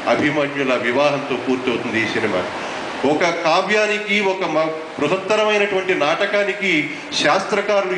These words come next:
ఏం నిర్ణయించారు, చలనచిత్రాల్లో అది పాటిస్తే చిరంజీవి అవుతుందని అఖిలాంధ్ర లోకానికి తెలియచేసినటువంటి మహానుభావులు కమలాకర కామేశ్వరరావు గారు, సముద్రాల వారు. అలాగే చాలా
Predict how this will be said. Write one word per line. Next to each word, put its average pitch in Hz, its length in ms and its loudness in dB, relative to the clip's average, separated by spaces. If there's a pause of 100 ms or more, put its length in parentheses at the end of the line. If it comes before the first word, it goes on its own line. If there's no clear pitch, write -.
ఏం 180 220 2
నిర్ణయించారు, 170 1000 0 (200)
చలనచిత్రాల్లో 185 880 2
అది 160 160 0
పాటిస్తే 170 500 0
చిరంజీవి 190 880 0
అవుతుందని 160 760 0 (920)
అఖిలాంధ్ర 202 680 2
లోకానికి 190 540 0
తెలియచేసినటువంటి 139 920 0
మహానుభావులు 127 680 2
కమలాకర 127 400 2
కామేశ్వరరావు 117 680 0
గారు, 101 200 -2
సముద్రాల 107 440 -2
వారు. - 500 -4 (2250)
అలాగే 196 640 2 (580)
చాలా 208 500 4